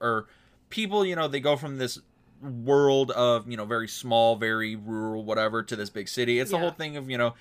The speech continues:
Speaker 1: if you wanna get big anyway, you can't do it in the middle of,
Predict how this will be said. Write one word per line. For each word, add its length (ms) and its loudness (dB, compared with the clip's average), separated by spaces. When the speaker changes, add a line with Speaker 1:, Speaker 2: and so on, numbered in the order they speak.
Speaker 1:
if 80 -12
you 80 -8
wanna 180 -4
get 220 -4
big 200 -2
anyway, 340 -6
you 140 -4
can't 320 -6
do 240 6
it 60 2
in 100 -4
the 80 -2
middle 280 -2
of, 160 -6